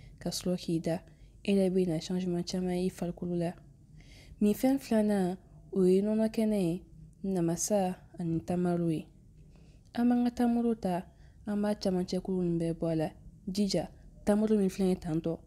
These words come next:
a kan ka kɛ o de ye dɛ. Tamaro timimanba, magamanba ninnu dɛ. A kan ka k'olu dɔ la kelen de ye. Tamaro filɛ, tamaro ka timi kosɛbɛ. Glucide b'a la, n'o ye sukaro ye, mais sukaro min don, c'est naturel.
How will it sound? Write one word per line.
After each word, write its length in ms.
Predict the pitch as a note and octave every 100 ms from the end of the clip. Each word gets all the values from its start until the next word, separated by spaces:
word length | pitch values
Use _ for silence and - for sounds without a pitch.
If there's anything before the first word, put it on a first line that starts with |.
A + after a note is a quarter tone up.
| - - - -
a 80 | F3+
kan 160 | A#3+
ka 80 | A#3+
kɛ 100 | A#3
o 140 | B3 A#3+
de 80 |
ye 120 | A3 G#3+
dɛ. 220 | A#3 A#3 - -
Tamaro 300 | A3 G#3 G#3
timimanba, 640 | G#3 - G#3 G#3 G3+ G3+ G#3
magamanba 580 | F3+ E3 D3+ D3+ E3+ F3
ninnu 280 | D#3 D3+
dɛ. 160 | D3+ - - - - -
A 80 | F3
kan 140 | F#3 G3+
ka 160 | F3
k'olu 240 | - F3+ F3
dɔ 140 | E3+
la 120 | D#3+
kelen 320 | D#3+ E3 D#3
de 40 | C#3+
ye. 60 | - - - _ - _ _ _ _ _ _ _ -
Tamaro 400 | B3+ B3 B3+ B3
filɛ, 160 | G#3+ G#3
tamaro 380 | B3 B3 A#3+
ka 100 | A3+
timi 240 | G#3+ G#3 G3
kosɛbɛ. 540 | G3+ G3+ F#3+ F#3+ F#3 - - -
Glucide 340 | G#3 G#3 A3+ F#3+
b'a 140 | F3+
la, 120 | F3 F3
n'o 180 | G3
ye 100 | F#3
sukaro 420 | F3 - F#3 F#3+ F#3+
ye, 280 | F3 E3+ - - - -
mais 220 | E3 E3
sukaro 380 | - G3+ G3+ G#3
min 240 | F#3+ F3+
don, 280 | E3 E3 F#3 - - -
c'est 220 | - E3
naturel. 540 | E3+ E3+ F#3 E3+ E3